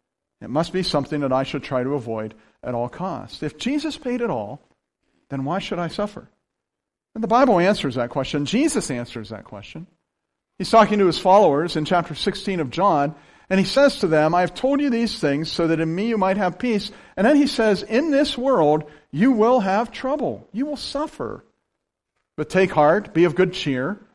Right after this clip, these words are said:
I've overcome the world." Now, I want you to think of that in kind of a new light. Jesus is saying, "You'll have suffering. You will have suffering of such a degree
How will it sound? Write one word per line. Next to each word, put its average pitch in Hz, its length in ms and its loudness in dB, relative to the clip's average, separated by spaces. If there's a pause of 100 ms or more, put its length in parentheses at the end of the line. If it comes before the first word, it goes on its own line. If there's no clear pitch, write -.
(220)
I've 147 180 2
overcome 170 380 -2
the 170 80 -6
world." 180 420 -8 (840)
Now, 214 100 4
I 226 120 4
want 320 180 2
you 370 80 4
to 349 80 0
think 359 220 -2
of 294 80 2
that 185 240 2
in 196 40 -2
kind 285 200 -2
of 294 80 0
a 277 40 2
new 262 260 2
light. 143 380 0 (460)
Jesus 302 480 0
is 262 140 -2
saying, 202 580 -2 (300)
"You'll 262 420 2
have 233 340 0
suffering. 127 920 -4 (440)
You 220 200 6
will 330 160 8
have 240 200 4
suffering 165 840 0 (220)
of 175 160 2
such 302 400 4
a 262 40 -2
degree 185 680 0